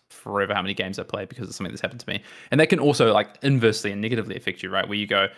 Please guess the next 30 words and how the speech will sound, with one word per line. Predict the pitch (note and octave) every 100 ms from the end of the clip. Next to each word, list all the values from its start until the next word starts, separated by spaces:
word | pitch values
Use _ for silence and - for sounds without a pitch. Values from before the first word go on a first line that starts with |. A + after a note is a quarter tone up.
| - - _
now | A#2
you | A#2
just | A2+
start | A#2 F2
holding | G#2 G2+
cards, | - G2 F#2
and | G2
then | F#2+
my | G2
opponent, | - F#2+ F#2+
your | G#2+
opponent | A2 G2
just | -
goes | F#2+ G2
like, | F#2 F#2 -
"Oh, | A#2
I |
just, | G#2 - _ _
you | G2+
know, | F#2+ -
come | - G2
in | G2+ -
with | -
the |
blade," | G#2 F#2+ F#2+
and | F#2
you're | F#2
like, | G#2 - - - -
<sighs> | - _ _
"What?" | A2+ B2+ -